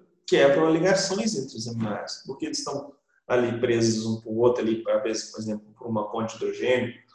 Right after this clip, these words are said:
ou por uma interação iônica, mas se eu começar a agitar demais esses aminoácidos, ele vai se, eles vão se soltar.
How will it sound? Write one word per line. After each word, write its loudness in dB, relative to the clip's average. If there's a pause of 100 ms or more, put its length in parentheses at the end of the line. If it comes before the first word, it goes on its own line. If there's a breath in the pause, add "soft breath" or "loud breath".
(140 soft breath)
ou -4
por -2
uma 2
interação 0
iônica, 2 (1040)
mas 2
se 6
eu 6
começar 8
a 8
agitar 6
demais 2
esses -6
aminoácidos, 4
ele -2
vai 4
se, -2
eles -2
vão 0
se -2
soltar. 0